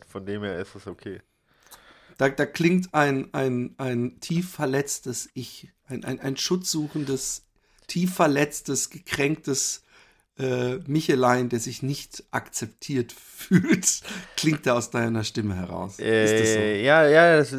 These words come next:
Speaker 1: das ist schon, das ist schon ein bisschen so, äh, tatsächlich. Aber, aber jetzt nicht in der, in, im Sinne von, dass ich mich jetzt persönlich so gekränkt fühle, dass ich sag, irgendwie, ich, ich, äh, ich vermisse da was durch,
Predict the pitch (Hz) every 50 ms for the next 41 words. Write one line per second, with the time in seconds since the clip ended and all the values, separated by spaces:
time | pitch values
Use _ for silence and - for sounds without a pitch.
0 | 135 - 143 123 156 - - - 175 160 160 156 147 139 - 151 156 - - 202
1 | 185 185 175 - 190 170 160 196 202 196 - - - - 123 127 107 120 127 113
2 | 113 - - 107 113 - 139 135 - 170 165 151 160 175 - - - - - -
3 | - - 107 120 127 135 131 - - - 120 127 127 131 131 - - 151 165 -
4 | 135 139 139 135 - - 123 131 123 92 123 123 117 147 156 156 - - 127 117
5 | 113 - - - 156 - 147 131 139 120 - - - 110 110 131 143 160 143 -
6 | 147 147 143 139 - - 147 151 - - - 147 127 123 117 120 113 - - 117
7 | 117 107 - 113 117 117 110 113 113 110 - 110 104 - - - - 107 104 -
8 | - - 107 104 101 87 78 95 92 90 87 - 92 - - 113 113 143 139 -
9 | - 104 95 98 - - 113 143 -